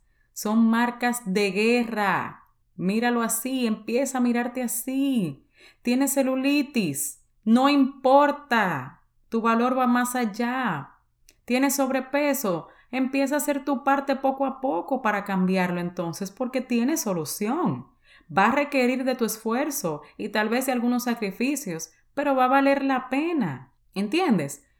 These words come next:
Empieza a cambiar esos pensamientos negativos. Mira todo desde un punto de vista más positivo y sobre todo de la manera que Dios quiere que tú lo veas. Luego también busca el propósito que Dios tiene para ti.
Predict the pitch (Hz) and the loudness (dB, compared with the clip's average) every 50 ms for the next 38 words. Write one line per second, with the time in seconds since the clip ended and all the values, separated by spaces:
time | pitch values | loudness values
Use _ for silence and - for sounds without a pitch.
0 | _ _ _ _ - 220 226 226 285 294 294 320 320 320 294 277 269 285 302 330 | _ _ _ _ -2 -2 0 0 0 0 0 -2 -2 0 0 2 2 2 2 0
1 | 320 240 233 - - 220 214 202 208 202 196 196 196 185 196 190 185 185 180 180 | -2 -2 -2 -4 -4 -6 -4 -4 -4 -4 -4 -4 -4 -4 -4 -2 -2 -2 -4 -4
2 | 170 - - 175 170 156 135 135 127 135 - - - _ _ _ _ - 196 214 | -6 -6 -6 -6 -6 -6 -8 -10 -12 -14 -16 -20 -20 _ _ _ _ 0 2 4
3 | 240 277 285 302 294 294 - 269 277 294 311 277 240 233 240 269 - 185 180 214 | 4 4 2 0 -2 -2 -2 0 0 0 0 -2 -2 -2 -2 -4 -6 -6 -4 -4
4 | 214 214 220 220 220 220 247 254 247 240 240 240 233 233 240 240 240 - 240 233 | -4 -4 -4 -4 -4 -4 -4 -4 -4 -4 -4 -2 -2 -2 -2 -4 -4 -6 -8 -8
5 | 240 - - - 190 208 226 240 226 - - 226 233 - 240 226 - 269 277 302 | -8 -10 -8 -6 -4 -2 -2 -2 -4 -4 -6 -8 -6 -6 -6 -6 -4 -4 -4 -2
6 | 285 240 233 226 - 220 208 - - 214 208 220 208 208 - 262 277 302 269 233 | -2 -2 -4 -4 -4 -6 -6 -4 -4 -4 -4 -4 -6 -4 -2 -2 -2 0 0 -2
7 | 196 202 196 196 190 190 185 190 214 233 247 240 233 - 202 185 185 214 247 262 | -2 -2 -2 0 0 0 -2 -2 -2 -4 -4 -6 -6 -6 -6 -4 -2 -2 -2 -2
8 | 247 - - - 240 277 294 277 202 185 185 - 180 180 165 143 - - - - | -4 -6 -6 -2 0 0 0 0 -2 -2 -4 -4 -4 -2 -2 -4 -6 -8 -10 -12
9 | - - - _ _ _ _ _ _ - 226 214 247 285 330 320 285 269 269 233 | -16 -18 -20 _ _ _ _ _ _ -2 2 2 4 4 4 2 2 0 0 0
10 | 226 202 190 175 165 170 185 190 233 262 254 - 294 277 277 277 277 - 269 262 | 0 0 0 0 0 0 0 0 -2 -2 -2 -2 -2 -2 0 -2 -2 -2 -2 -2
11 | 254 269 262 269 254 - 240 233 233 247 240 - 247 247 247 247 240 254 247 247 | -2 -2 -2 -4 -2 -2 -2 0 0 -2 -2 -4 -4 -4 -4 -4 -4 -4 -6 -6
12 | 240 - 285 294 285 208 175 - - | -4 -4 -2 -2 -2 -2 -4 -6 -12